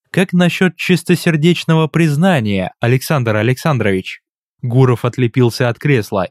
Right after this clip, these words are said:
и с невозмутимым видом выудил из кармана диктофон, включил его и произвел последнюю часть их с Рябыкиным диалога. Я понимаю, что это не может являться доказательством для суда, но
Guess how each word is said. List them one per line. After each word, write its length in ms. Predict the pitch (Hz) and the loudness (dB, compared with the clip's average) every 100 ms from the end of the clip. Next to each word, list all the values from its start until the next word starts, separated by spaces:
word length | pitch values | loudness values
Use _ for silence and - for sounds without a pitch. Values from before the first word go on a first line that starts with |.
| - | 0
и 100 | 123 | 0
с 100 | - | 2
невозмутимым 720 | 117 107 113 107 117 113 107 | 0 2 0 0 0 0 0
видом 380 | 117 120 113 107 | 0 0 0 2
выудил 460 | 117 117 113 113 | 2 2 2 0
из 100 | 110 | 0
кармана 460 | - 110 110 107 107 | -2 -4 -2 -2 -2
диктофон, 680 | 110 - 117 123 113 - _ | -4 -4 -6 -4 -6 -8 _
включил 520 | - - 131 - 180 | -6 0 2 2 2
его 400 | 120 107 101 98 - | 2 2 2 0 0
и 120 | 127 | -2
произвел 580 | - 120 117 117 147 143 | 2 2 2 2 0 0
последнюю 640 | 135 120 143 139 120 127 123 | -2 -4 0 0 2 2 2
часть 380 | 147 135 - | 0 0 -2
их 140 | 139 - | -4 -4
с 80 | 127 | -2
Рябыкиным 580 | 123 139 127 127 123 | 0 0 0 0 2
диалога. 720 | 117 123 127 131 110 98 - - _ _ _ _ | 2 2 2 0 0 -2 -6 -14 _ _ _ _
Я 180 | 131 147 | 0 0
понимаю, 540 | 160 165 175 160 110 | 2 2 4 2 0
что 180 | 104 - | -2 0
это 240 | 117 110 113 | 0 2 0
не 160 | 131 | 2
может 360 | 151 131 107 - | 4 2 0 0
являться 480 | 117 127 120 - 113 | 2 2 0 -2 -2
доказательством 920 | 110 117 113 120 113 104 - 117 110 | -2 -2 0 -2 -2 -6 -4 -4 -2
для 160 | 110 107 | -2 -2
суда, 540 | - 135 143 151 104 | 0 -2 0 0 0
но 540 | 110 131 127 117 104 | -2 0 2 0 -2